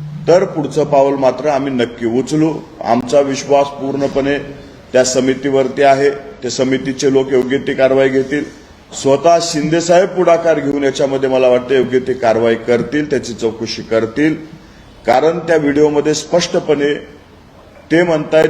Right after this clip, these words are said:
की "मी पूजा करत होतो, तिथं कुठंही मंदिर दिसत नाही,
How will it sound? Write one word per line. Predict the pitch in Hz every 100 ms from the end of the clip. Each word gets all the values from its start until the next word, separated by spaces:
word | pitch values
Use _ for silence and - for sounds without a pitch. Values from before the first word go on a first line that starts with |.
| -
की |
"मी | 160
पूजा | 151 - 131 165
करत | 170 156 147
होतो, | 131 123 143
तिथं | 147 127 135
कुठंही | 127 123 120 139
मंदिर | 165 156 151 156
दिसत | 147 147 147 139
नाही, | 143